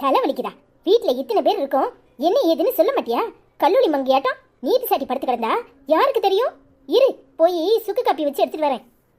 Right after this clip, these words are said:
இல்ல அனிதா, அதெல்லாம் ஒண்ணும் இல்ல, பரவாயில்ல. உனக்கு வாய் கொழுப்பு ஜாஸ்தி தான். என்ன ஏதுன்னு சொன்னதுன்னு தெரியும், திடீர்னு தலைவலிக்குங்கிற. வா, ஆஸ்பத்திரிக்கு போவோம். அதெல்லாம் ஒண்ணும் இல்லைன்னு சொல்றேன்ல. அத டாக்டர் சொல்லட்டும். ஏற்கனவே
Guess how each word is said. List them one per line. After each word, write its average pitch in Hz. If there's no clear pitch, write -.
இல்ல 277
அனிதா, 277
அதெல்லாம் 294
ஒண்ணும் 330
இல்ல, 247
பரவாயில்ல. 277
உனக்கு 277
வாய் 370
கொழுப்பு 277
ஜாஸ்தி 359
தான். -
என்ன 339
ஏதுன்னு 269
சொன்னதுன்னு 466
தெரியும், 403
திடீர்னு 480
தலைவலிக்குங்கிற. 311
வா, 392
ஆஸ்பத்திரிக்கு 302
போவோம். 254
அதெல்லாம் 285
ஒண்ணும் 480
இல்லைன்னு 320
சொல்றேன்ல. 320
அத 269
டாக்டர் 392
சொல்லட்டும். 277
ஏற்கனவே 277